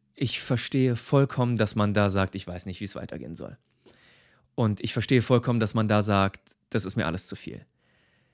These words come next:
Man hat mit einem Menschen ganz viel Zeit in seinem Leben verbracht. Man hat eine gemeinsame Familie gegründet, man hat ein gemeinsames Haus und plötzlich entscheidet sich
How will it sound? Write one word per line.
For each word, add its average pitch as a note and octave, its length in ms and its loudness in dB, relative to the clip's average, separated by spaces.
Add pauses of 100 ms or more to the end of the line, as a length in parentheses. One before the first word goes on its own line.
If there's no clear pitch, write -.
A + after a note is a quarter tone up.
(1600)
Man A#2 240 4
hat D3 300 2 (120)
mit C#3 300 -2 (520)
einem B2 260 4
Menschen D#3 580 2 (1300)
ganz C#3 220 2
viel D3 180 0
Zeit A#2+ 280 2
in B2 80 0
seinem G2+ 180 2
Leben F2+ 240 -2
verbracht. - 460 -8
Man G#2 140 -2
hat - 260 -4 (120)
eine G#2 460 -4
gemeinsame G#2 480 0
Familie B2+ 380 2
gegründet, A#2 520 -2
man F#2+ 280 -2 (720)
hat - 180 -6
ein A#2 80 0
gemeinsames G#2+ 600 2
Haus C3 320 4
und A#2 160 -6
plötzlich C#3+ 480 0
entscheidet B2 440 0
sich A#2 420 -4